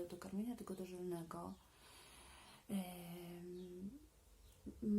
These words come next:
miałam taki problem, że nie wszystkie, em, nie wszystkie pielęgniarki chciały mi go wyciągać z inkubatora.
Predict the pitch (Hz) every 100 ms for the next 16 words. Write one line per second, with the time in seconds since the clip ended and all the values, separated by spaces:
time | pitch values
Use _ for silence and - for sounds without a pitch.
0 | 208 208 220 226 220 202 208 - 226 220
1 | 240 233 214 214 208 - 233 - - 240
2 | 226 220 214 208 202 202 202 202 202 196
3 | 196 202 214 208 - 214 208 - - 247
4 | 220 208 214 226 - 202 208 202 202 196
5 | 190 202 196 190 - 185 185 175 180